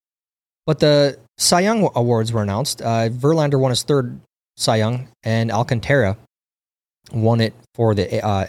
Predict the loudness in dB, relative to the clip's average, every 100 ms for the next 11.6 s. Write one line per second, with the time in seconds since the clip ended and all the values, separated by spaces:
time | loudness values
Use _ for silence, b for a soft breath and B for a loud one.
0 | -6 -4 -4 -2 -4 -4 -12 _ _ _
1 | _ _ _ _ _ _ _ _ _ _
2 | 0 0 0 0 2 2 2 0 0 0
3 | 0 0 2 2 2 0 -6 -4 -2 -2
4 | -4 -2 -2 -2 -4 -2 -2 -4 -6 -4
5 | -6 -6 -14 b _ _ _ -2 0 0
6 | 2 2 0 -2 -2 0 0 0 -4 -6
7 | -18 _ _ _ _ _ -4 -4 2 2
8 | 2 -2 0 0 0 0 0 0 0 -4
9 | -16 _ _ _ _ _ _ -4 -2 0
10 | -2 -2 -6 -6 -6 -2 0 0 -4 -12
11 | -6 -4 -4 -6 -8 -10